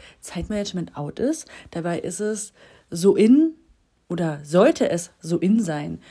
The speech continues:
wie noch nie, ja. Einfach, weil ich der Meinung bin, im Außen wird alles immer, immer lauter. Es wird lauter im Außen, die Welt wird stressiger.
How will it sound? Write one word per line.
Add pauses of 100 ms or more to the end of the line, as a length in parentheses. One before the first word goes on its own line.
(160)
wie (100)
noch
nie, (240)
ja. (720)
Einfach, (380)
weil
ich
der
Meinung
bin,
im
Außen
wird
alles
immer,
immer
lauter. (360)
Es
wird
lauter
im
Außen,
die
Welt
wird
stressiger.